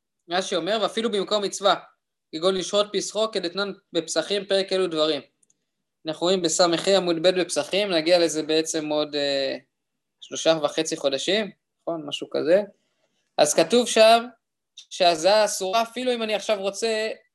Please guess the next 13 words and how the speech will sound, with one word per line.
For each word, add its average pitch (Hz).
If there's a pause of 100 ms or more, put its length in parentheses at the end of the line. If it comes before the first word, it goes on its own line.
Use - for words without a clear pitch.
(100)
לשחוט 196
את -
הפסח. 208 (280)
תחשבו, 170
הרי 151
אסור, 196
אסור 214
לשחוט 202
את 196
הפסח 190
אם 180
אתה 170
טמא. 156